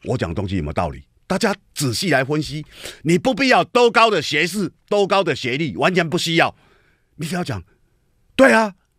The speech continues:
太简单了。你说有窃听器，那二一号到现在，这一间教-，这一间办公室现在还在你手上哎，别人也进不去。你应该翻天覆地都找出来了，为什么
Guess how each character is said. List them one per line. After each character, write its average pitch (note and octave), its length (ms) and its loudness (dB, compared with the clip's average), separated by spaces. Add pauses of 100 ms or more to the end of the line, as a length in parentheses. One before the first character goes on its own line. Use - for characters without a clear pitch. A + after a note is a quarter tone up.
(600)
太 C#4 160 2
简 G3+ 180 0
单 B3+ 160 0
了。 A3+ 220 -4 (120)
你 F3+ 140 -6
说 C#4+ 140 4
有 G#3 80 0
窃 C4+ 160 0
听 B3+ 160 -2
器， B3 200 -6 (360)
那 D4 120 -4
二 D4 220 4
一 C#4 140 0
号 C4+ 100 2
到 C#4 120 0
现 C4 180 -4
在， B3 160 -2 (720)
这 C#4+ 180 2
一 C4 120 -2
间 C4 240 -2
教-， B3+ 320 -2 (220)
这 C4+ 160 4
一 C4 120 -2
间 C4 220 -2
办 C4 200 0
公 A#3 140 -2
室 G3+ 140 -4
现 B3+ 180 -2
在 B3 60 0
还 F3+ 120 0
在 A#3 120 2
你 G3+ 160 -2
手 D3+ 180 -6
上 F3 240 -2
哎， A2 140 -8 (800)
别 A3+ 140 4
人 C4+ 140 4
也 B3 120 0
进 B3+ 160 -4
不 A#3 100 -6
去。 A3 220 -8 (260)
你 B2+ 140 -10
应 D#3 100 -8
该 F3 160 -6
翻 D#3+ 200 -8
天 D#3+ 140 -4
覆 D#3+ 140 -2
地 D#3 100 -6
都 D3 120 -4
找 G#2 200 -4
出 A2+ 120 -8
来 G2+ 160 -2
了， - 100 -8
为 D3+ 100 -2
什 A2 80 -6
么 G2 160 -6